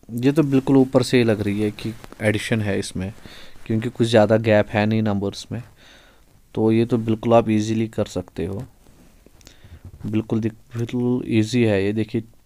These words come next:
थर्टी फ़ोर के बाद फ़ोर्टी फ़ाइव आ रहा है, तो ग्यारह का गैप है। फ़ोर्टी फ़ाइव के बाद फ़िफ़्टी सिक्स आ रहा है, यहाँ भी ग्यारह का गैप है। फ़िफ़्टी सिक्स के बाद यहाँ भी ग्यारह का गैप है, तो ग्यारह का गैप है, सिंपल, इसमें कुछ ज़्यादा है नहीं।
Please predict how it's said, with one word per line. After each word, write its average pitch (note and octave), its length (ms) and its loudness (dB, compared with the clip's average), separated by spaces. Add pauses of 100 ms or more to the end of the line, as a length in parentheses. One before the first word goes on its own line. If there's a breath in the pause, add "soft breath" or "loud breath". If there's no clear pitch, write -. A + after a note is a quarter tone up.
थर्टी A2+ 260 0
फ़ोर A#2+ 260 -2
के B2 140 -4
बाद B2 220 0
फ़ोर्टी A2+ 340 -4
फ़ाइव G#2+ 380 0
आ F#2+ 60 0
रहा F#2 180 -8
है, G#2 180 -16 (1300 soft breath)
तो A#2 120 -6
ग्यारह A2 320 4
का B2+ 140 0
गैप A2+ 280 0
है। A2+ 160 -16 (2250 soft breath)
फ़ोर्टी A#2 640 0
फ़ाइव A2+ 380 0
के A#2 120 -8
बाद A#2+ 260 0
फ़िफ़्टी - 420 -6
सिक्स - 320 -6
आ A2 60 2
रहा A2+ 80 2
है, A2+ 80 4
यहाँ A2+ 180 -2
भी B2 120 0
ग्यारह B2 300 2
का A#2+ 160 -4
गैप A#2 340 -2
है। A#2+ 100 -4
फ़िफ़्टी - 400 -6
सिक्स - 280 -10
के - 80 -8
बाद A#2+ 100 -2 (160)
यहाँ G#2+ 280 -2
भी A2+ 100 0
ग्यारह G2 280 -2
का F#2+ 160 -10
गैप F#2 240 -2
है, - 200 -20 (420 loud breath)
तो B2 80 -2
ग्यारह A#2+ 300 6
का C#3 120 0
गैप A#2+ 320 2
है, B2+ 60 -2
सिंपल, A#2 340 -4
इसमें A2+ 300 -4
कुछ G#2 180 -4
ज़्यादा G2 300 -2
है G2+ 200 -6
नहीं। B2+ 160 -8